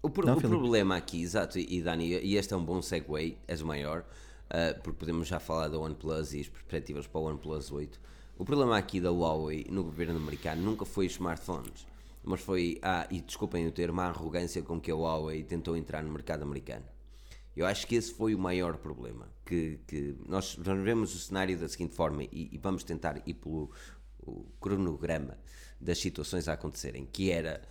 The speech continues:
Speaker 1: a Huawei estava muito bem com o governo americano e com as outras marcas, a concorrência,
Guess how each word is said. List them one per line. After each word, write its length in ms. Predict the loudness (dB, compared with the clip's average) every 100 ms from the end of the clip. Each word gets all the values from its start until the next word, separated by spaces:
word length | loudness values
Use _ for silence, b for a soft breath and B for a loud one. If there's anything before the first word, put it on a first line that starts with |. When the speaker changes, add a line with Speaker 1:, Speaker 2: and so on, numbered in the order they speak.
| B B B
Speaker 1:
a 40 | 10
Huawei 300 | 12 12 12
estava 260 | 10 8 8
muito 220 | 4 4
bem 140 | 0
com 140 | 2 0
o 40 |
governo 300 | 0 -2 0
americano 600 | 0 -2 0 2 2 2
e 120 | -2 -4
com 480 | -6 -4 -4 -6 -6
as 120 | -4
outras 460 | -4 -4 -8 -8 -4
marcas, 460 | 0 0 -2 -6
a 40 | -4
concorrência, 720 | -6 -6 -2 -2 -2 -2 -4